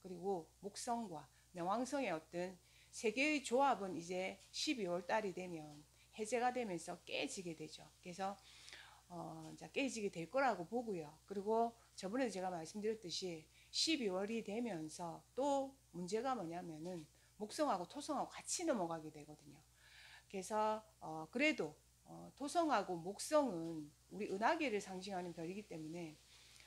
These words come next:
어, 올해같이 기이한 일들은, 그러니까 뭐 코로나든지 이런 거 있잖아요.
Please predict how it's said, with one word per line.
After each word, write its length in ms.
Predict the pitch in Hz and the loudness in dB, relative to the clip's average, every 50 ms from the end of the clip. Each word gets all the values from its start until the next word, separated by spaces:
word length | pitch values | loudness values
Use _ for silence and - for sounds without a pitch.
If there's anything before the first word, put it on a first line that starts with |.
| - - | -20 -18
어, 220 | - 165 156 151 160 | -14 -14 -14 -12 -2
올해같이 480 | - 247 277 240 196 190 175 - - - | 2 4 4 4 4 2 -2 -2 -6 -8
기이한 640 | - - 175 165 202 226 254 311 311 269 247 220 190 | -8 -8 -6 -4 -2 0 2 2 2 2 0 0 0
일들은, 520 | 170 156 147 147 185 180 180 175 160 151 - - - - | -2 -2 -4 -4 -4 -4 -2 -4 -4 -6 -10 -16 -18 -12
그러니까 480 | 170 165 160 - 156 156 156 156 160 - - | -10 -10 -8 -6 -6 -6 -6 -8 -10 -14 -14
뭐 180 | - 151 151 - | -14 -14 -14 -14
코로나든지 720 | - 196 190 208 220 214 190 175 - 170 165 170 156 - 175 | -12 -6 -6 -4 -2 -2 -2 -2 -2 -4 -6 -6 -8 -8 -10
이런 180 | 190 196 214 214 | -8 -8 -8 -6
거 100 | 180 160 | -6 -8
있잖아요. 480 | 143 - - 165 160 156 151 151 143 | -8 -8 -10 -10 -10 -12 -14 -16 -18